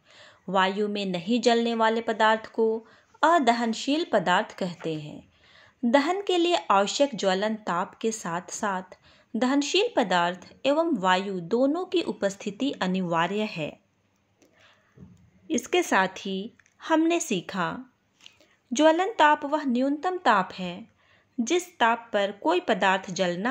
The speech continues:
आरंभ कर देता है। आग की उत्पत्ति के लिए आवश्यक तीन शर्तों में से एक या अधिक को हटाकर आग को नियंत्रित किया जा सकता है। जलती हुई गैसों के क्षेत्र को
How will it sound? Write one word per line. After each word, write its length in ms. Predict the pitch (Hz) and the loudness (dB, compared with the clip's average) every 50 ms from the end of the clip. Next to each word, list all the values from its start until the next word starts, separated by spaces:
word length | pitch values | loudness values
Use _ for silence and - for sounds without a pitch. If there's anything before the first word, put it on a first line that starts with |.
| 262 - - | -4 -2 -4
आरंभ 320 | 180 175 175 196 247 277 | -4 -4 -2 -4 -4 -4
कर 260 | - - - 208 220 | -4 -2 -2 -2 -2
देता 340 | 226 - 190 160 160 - - | 0 -2 -4 -4 -4 -6 -10
है। 360 | - 160 147 151 160 165 185 _ _ _ _ _ _ _ _ _ _ _ _ - | -10 -10 -12 -14 -16 -18 -20 _ _ _ _ _ _ _ _ _ _ _ _ -2
आग 260 | 185 180 190 196 190 - - | 0 0 0 0 -4 -8 -4
की 120 | 220 220 208 | -4 -4 -2
उत्पत्ति 540 | - 202 196 - - 185 180 - - 220 | -2 -4 -6 -4 -4 -4 -4 -2 -4 -4
के 220 | 214 214 - 208 202 | -4 0 0 0 0
लिए 420 | 202 202 196 196 196 202 196 202 208 _ - - _ _ _ _ - | 0 -2 -4 -4 -4 -4 -6 -8 -12 _ -20 -20 _ _ _ _ 2
आवश्यक 480 | 277 302 311 302 - 403 403 - - - | 4 4 4 2 0 0 -2 -2 -6 -2
तीन 240 | - 294 302 339 403 | 0 0 2 2 0
शर्तों 500 | 427 - - 277 226 202 190 - 254 254 | -2 -2 -2 0 0 0 0 2 4 4
में 220 | 254 220 180 175 175 | 4 4 0 -2 -4
से 400 | - - 185 175 170 175 185 - _ _ _ - | -6 -6 -6 -6 -6 -8 -10 -14 _ _ _ 0
एक 260 | 320 359 359 - - | 0 0 0 0 2
या 140 | 302 311 311 | 4 4 4
अधिक 440 | - - 214 185 165 240 254 254 - | 4 2 -2 -2 -2 -4 -6 -6 0
को 140 | - 269 262 | 2 2 2
हटाकर 720 | 262 - 190 185 - 190 185 190 190 - 175 165 165 185 185 - - - - _ - - - | 2 0 -6 -4 -4 -4 -4 -4 -4 -4 -4 -4 -4 -8 -12 -16 -20 -20 -20 _ -10 -2 2
आग 240 | 226 208 196 196 190 | 4 4 4 2 0
को 200 | - - 294 320 | -2 -2 0 2
नियंत्रित 600 | 302 247 214 196 190 190 185 - 262 330 330 - | 4 2 2 2 0 0 0 -2 -2 -4 -4 -6
किया 280 | - 220 202 208 233 | -6 0 2 2 2
जा 200 | 240 226 214 190 | 4 2 0 0
सकता 400 | 208 - - 160 - _ _ 160 | 0 -4 -10 -12 -14 _ _ -6
है। 360 | 156 156 147 151 - 190 185 - _ _ _ _ _ _ _ - - - - - - _ _ - | -6 -6 -8 -12 -16 -18 -20 -20 _ _ _ _ _ _ _ -20 -20 -20 -20 -20 -20 _ _ -8
जलती 500 | 185 175 202 196 202 196 202 247 240 226 | -2 0 2 2 0 0 0 0 0 0
हुई 200 | 226 202 220 214 | 0 0 -2 -2
गैसों 500 | 185 170 190 190 190 190 190 - 220 220 | -2 2 2 2 2 2 0 -2 -4 -4
के 160 | 214 - 202 | -4 -4 -6
क्षेत्र 500 | 190 196 - - - 185 190 190 - 214 | -6 -6 -6 -4 -4 -4 -6 -4 -4 -4
को 400 | 214 214 - 202 202 196 208 208 | -4 -2 0 0 0 0 -2 -6